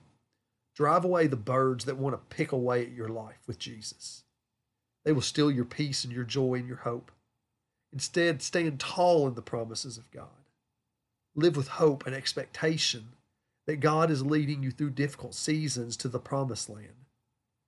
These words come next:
and that it doesn't depend on your strength or power, but on the power of Almighty God dwelling in you. Thank you so much for listening to Stanford Christian Church today. Once again, my name is Pastor Jeremy.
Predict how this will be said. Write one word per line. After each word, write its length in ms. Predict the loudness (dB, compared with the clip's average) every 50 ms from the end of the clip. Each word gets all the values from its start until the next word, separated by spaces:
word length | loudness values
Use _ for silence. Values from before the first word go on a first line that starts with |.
| _ _ -6
and 80 | -4
that 100 | -2 0
it 40 | 4
doesn't 320 | 6 6 6 4 2 -2
depend 400 | -4 -4 -2 -2 0 0 2 2
on 160 | 0 0 2 0
your 200 | 2 2 2 0
strength 400 | 0 0 0 -2 -2 -2 -2 -4
or 60 | -4
power, 540 | -4 -4 -4 -2 -2 -2 -4 -6 -10 -16 -20 _ _ _ _ _ _ _ _ _ _ _ _ _ _ _ _ _ -6
but 100 | -4 -4
on 100 | -4 -4
the 60 | -6
power 480 | -6 -2 0 4 4 6 6 6 4
of 100 | 4 2
Almighty 520 | 0 -2 -2 0 0 0 0 0 0 0 -2
God 460 | -2 -2 -2 -2 -2 -4 -8 -12 -12
dwelling 360 | -10 -8 -8 -6 -8 -10 -12
in 140 | -14 -16 -18 -18 -20
you. 60 | -20 _ _ _ _ _ _ _ _ _ _ _ _ _ _ _ _ _ _ _ _ _ _ _ _ _ _ _ _ _ _ _ _ _ _ _ _ _ _ 2
Thank 140 | 4 4
you 60 | 6 6
so 140 | 6 8
much 220 | 8 8 8 6 6
for 120 | 2 4
listening 280 | 4 4 4 2 0 0
to 80 | 0
Stanford 320 | 0 0 0 2 0 0 0
Christian 360 | 0 0 0 0 -2 -6 -4
Church 340 | 2 2 2 2 2 -2 -6
today. 340 | -4 0 2 4 4 4 2
Once 220 | 0 -2 -2 -2
again, 180 | -2 0 0 0
my 100 | 0 0
name 180 | 0 0 -2
is 100 | -4 -6
Pastor 420 | -4 -2 -2 -2 -2 -2 -4 -6 -4
Jeremy. 420 | -2 -2 -2 -2 -2 -4 -6